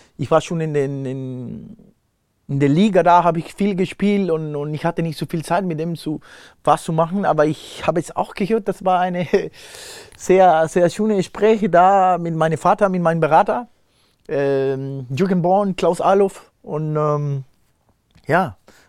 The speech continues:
am Ende haben sich, äh, geeinigt, glaub ich.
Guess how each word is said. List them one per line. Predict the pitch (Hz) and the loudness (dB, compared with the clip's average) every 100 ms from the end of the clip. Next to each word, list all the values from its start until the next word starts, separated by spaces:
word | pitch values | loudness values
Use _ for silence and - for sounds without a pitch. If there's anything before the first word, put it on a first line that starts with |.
| _ | _
am | - 131 | -8 -4
Ende | 175 180 | -2 -2
haben | 170 175 | -4 -4
sich, | 180 - - | -6 -8 -4
äh, | 165 165 165 156 139 - _ _ _ - - _ | -2 0 -2 -4 -6 -16 _ _ _ -20 -20 _
geeinigt, | 170 185 202 135 | -4 -2 -2 -4
glaub | - 131 | -2 -2
ich. | 127 | -2